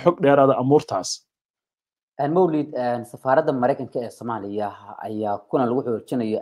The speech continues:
Speaker 2: ammaanka Soomaaliya iyo furidda saldhigyo cusub oo hor leh la yeelatay wasiirka gaashaandhigga dowladda federaalka Soomaaliya, iyo taliyaha ciidamada xoogga Soomaaliyeed. Kulankan oo ka dhacay magaalada caasimadda ee Muqdisho,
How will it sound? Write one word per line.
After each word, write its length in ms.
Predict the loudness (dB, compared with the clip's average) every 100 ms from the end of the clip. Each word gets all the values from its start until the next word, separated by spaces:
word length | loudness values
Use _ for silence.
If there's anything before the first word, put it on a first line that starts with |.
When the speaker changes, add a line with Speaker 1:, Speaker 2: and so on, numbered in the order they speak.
| -2
Speaker 2:
ammaanka 280 | -4 -4
Soomaaliya 600 | -6 -4 -2 -2 2 2 2 -10 _ _ _ 0
iyo 140 | 2
furidda 540 | 2 -2 0 4 4
saldhigyo 560 | 2 -6 -4 -4 0 0 -2
cusub 240 | -8 -2
oo 120 | -2 0
hor 140 | -4 -4
leh 140 | -6 -12 -4
la 100 | -4
yeelatay 460 | -2 -4 -8 -10
wasiirka 400 | -10 -4 -4 -4
gaashaandhigga 580 | -6 -6 -4 -4 -4 -6
dowladda 360 | -6 -4 -4 -4
federaalka 360 | -2 -2 -4
Soomaaliya, 560 | -8 -2 -2 -2 -8 -10 -16 _ _ _ _
iyo 80 | -4
taliyaha 520 | -2 0 2 2 -4 -4
ciidamada 480 | -2 0 0 0 -2 -4
xoogga 280 | -4 -4 -8
Soomaaliyeed. 500 | -10 -10 -6 -6 -8 _
Kulankan 340 | -4 -4 -8
oo 80 | -10
ka 120 | -6
dhacay 260 | -6 -2 -4 -4 -2
magaalada 300 | 2 2 2
caasimadda 400 | -2 -6 -6 -6
ee 100 | -8
Muqdisho, 460 | -10 -4 -4 -4